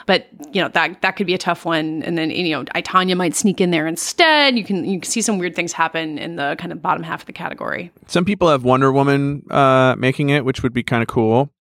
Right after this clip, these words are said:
Speaker 2: Um, a lot more people than I would expect have The Big Sick on here, so maybe that'll happen.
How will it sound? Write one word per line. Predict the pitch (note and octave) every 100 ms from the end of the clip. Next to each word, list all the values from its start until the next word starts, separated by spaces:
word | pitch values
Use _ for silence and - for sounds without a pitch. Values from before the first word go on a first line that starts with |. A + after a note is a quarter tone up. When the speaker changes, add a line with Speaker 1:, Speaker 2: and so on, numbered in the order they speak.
| _ _ _ _
Speaker 2:
Um, | A2+ G#2+ G2+ G2 G2+
a | -
lot | G#2+ A#2+ E3
more | D3
people | C#3+ C#3 B2+
than | A#2
I |
would | A2 G2
expect | - - A#2 -
have | G#2+
The | F#2+
Big | F2+ F2+
Sick | - F#2 -
on | E2
here, | F#2+ F#2+
so | C#3 - F#2 F#2
maybe | F2+ F#2+ A#2+
that'll | C#3 C#3 D3
happen. | E3 - -